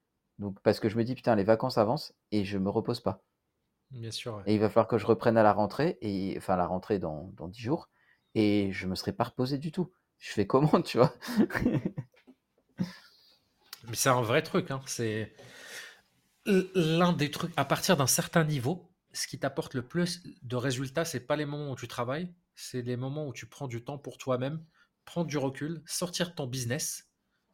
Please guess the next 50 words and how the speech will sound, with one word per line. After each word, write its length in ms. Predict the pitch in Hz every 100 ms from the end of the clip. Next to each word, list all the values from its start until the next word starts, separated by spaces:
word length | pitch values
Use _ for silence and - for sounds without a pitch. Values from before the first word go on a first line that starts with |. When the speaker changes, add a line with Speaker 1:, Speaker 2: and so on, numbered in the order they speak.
| _ _ _ -
Speaker 2:
et, 380 | 123 131 123
euh, 100 | 107
tu 160 | 101 -
reviens 340 | 110 104 131
avec 280 | 120 107 110
deux 160 | 110 139
jours 240 | 131 131
après, 260 | 123 - 143 - _ _ _ _
juste 300 | - 175 -
un 60 | 175
week-end 340 | 165 160 151 143
ou 80 | 127
parfois 360 | 131 - 143
une 100 | 139
semaine. 340 | 135 147 135 139
Moi, 120 | 131
Speaker 1:
Ouais. 80 | 123
Speaker 2:
j'essaie 140 | 117
de 80 | 120
faire 200 | 117 123 -
une 100 | 156
semaine 480 | - 156 143 139 120 - - _ -
où 60 |
je 80 | 120
coupe 300 | - 139 -
tout, 260 | - 143 135 _
où 80 | 127
je 160 | 117 123
jeûne 340 | 117 135 120
tous 140 | - 123
les 100 | 113
trimestres, 540 | - 131 175 - - - - -
parce 120 | - -
que 80 |
je 80 | 113
travaille 300 | - 117 120
par 180 | 120 -
trimestre 400 | - 123 123 -
sur 200 | - 113
mes 140 | 110
objectifs, 640 | 110 110 113 - 120 - - _ - - - -
à 60 |
la 100 | 113
fois 220 | 113 131
de 100 | 117
vie 400 | 113 101 120 120 -
et 80 |
mes 200 | 107 104
objectifs 480 | 104 107 - 113 -
pro. 340 | - 165 -